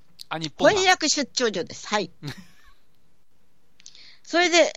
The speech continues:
Speaker 2: ね、あのー、うん、読法を、あのー、お勉強して、もう戦後、この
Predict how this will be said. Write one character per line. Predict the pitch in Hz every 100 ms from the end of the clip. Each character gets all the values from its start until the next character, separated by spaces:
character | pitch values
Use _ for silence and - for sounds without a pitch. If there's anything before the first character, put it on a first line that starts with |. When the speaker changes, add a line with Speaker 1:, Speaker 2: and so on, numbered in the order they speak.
| -
Speaker 2:
ね、 | 294 415 -
あ | 254
の | 226 214 190 180 170 160 143 127 90 76
ー、 |
う | 208 220 170
ん、 |
読 | 185 175 190
法 | 196 190 185 180
を、 | - 185 214 220 175 -
あ | 170
の | 160
ー、 | 127 78 78 80 78 64 52 50
お | 185
勉 | 180 190
強 | 180 180
し | 165 -
て、 | 202 190 - - -
も | - 196 190 175 151 -
う |
戦 | - 240 269 277 262
後、 | - - - - -
こ | - 254
の | 269 262 233 - -